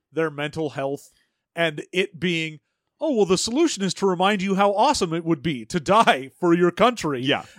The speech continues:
Speaker 1: And it's like, man, that's very weird and fucked up to
Speaker 2: What?
Speaker 1: be like, "You need to remember that if you don't go out there and get in an X-Wing, you've let everyone who's already died down. We've got a <laughs> sunk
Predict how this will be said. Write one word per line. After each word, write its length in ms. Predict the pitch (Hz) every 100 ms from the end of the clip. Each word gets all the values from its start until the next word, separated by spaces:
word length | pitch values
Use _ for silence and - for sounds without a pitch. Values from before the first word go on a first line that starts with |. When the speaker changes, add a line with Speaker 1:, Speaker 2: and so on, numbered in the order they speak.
| -
Speaker 1:
And 160 | 208
it's 140 | 214 220
like, 240 | 214 180 _ _ _ _
man, 400 | 247 349 339 285
that's 340 | 311 339 339 - _ _ _ _ _ _ _ _ -
very 360 | 381 415 320
weird 380 | 247 254 254 208
and 160 | 180 165
fucked 300 | 233 196 226
up 120 | 196
to 100 | 330
Speaker 2:
What? 40 | 175
Speaker 1:
be 80 |
like, 240 | 190 175 - _ _ _
"You 120 | - 254
need 160 | 302
to 80 | 185
remember 460 | 156 160 214 202 170
that 140 | 151
if 120 | 147
you 80 | 208
don't 220 | 269 220
go 200 | 151 170
out 200 | 165 190
there 180 | - 190
and 120 | 147 127
get 140 | 180
in 120 | 190
an 80 | 151
X-Wing, 540 | 156 185 214 233 254 226 - -
you've 240 | 123 233 254
let 220 | 247 190
everyone 480 | - 185 208 202 190
who's 160 | 175
already 460 | 202 185 190 254 180
died 400 | 151 170 180 147
down. 400 | 226 240 156 120 _ _ -
We've 180 | 240 330
got 160 | 339
a 140 | 220 190
<laughs> 120 | -
sunk 480 | - - 233 269